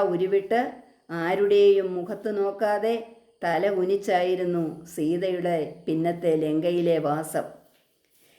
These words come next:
രാവണന്റെ കപടനാടകവും സീതാ അപഹരണവും ജടായു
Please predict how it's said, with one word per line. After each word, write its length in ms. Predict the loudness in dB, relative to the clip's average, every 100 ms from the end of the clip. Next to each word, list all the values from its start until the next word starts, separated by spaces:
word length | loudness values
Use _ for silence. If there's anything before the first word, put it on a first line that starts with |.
| _ 2
രാവണന്റെ 720 | 4 6 4 4 4 4 4
കപടനാടകവും 1000 | 4 4 4 4 2 2 2 2 2 0 -2 -8 -8
സീതാ 400 | -4 0 2 2 0 0
അപഹരണവും 720 | 0 2 2 2 2 2 0 -2 -4 0
ജടായു 440 | 2 4 4 2